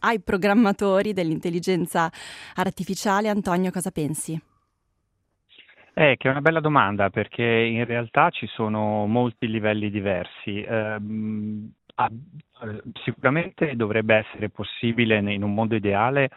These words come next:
Speaker 2: eh, decidere se lasciare che il proprio materiale creativo possa essere utilizzato o no dall'addestramento per i sistemi. Se si decide di lasciarlo all'addestramento di questi sistemi, dovrebbe essere in qualche modo retribuito.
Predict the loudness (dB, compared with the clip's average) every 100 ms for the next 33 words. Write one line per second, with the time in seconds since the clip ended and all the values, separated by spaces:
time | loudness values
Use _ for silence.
0 | -20 _ _ _ -12 -8 -6 -6 -4 -4
1 | -2 2 4 4 4 0 -2 -2 2 4
2 | 4 2 -4 2 0 2 0 0 -2 2
3 | 2 2 0 -2 -2 -2 -2 0 -2 -2
4 | -4 -2 -6 -6 -6 -8 -2 -2 -2 -2
5 | 0 0 -2 -4 -6 -6 -4 -4 -4 -8
6 | -8 -10 -4 -2 0 -4 -6 -20 _ -20
7 | 0 2 2 2 0 0 -2 -2 -2 -4
8 | 2 2 2 -2 -4 -6 -4 -4 -6 -14
9 | -12 -12 -10 -4 0 0 -2 -2 0 0
10 | -2 -2 -10 -8 -8 -6 -4 -4 -6 -6
11 | -2 -2 0 0 -2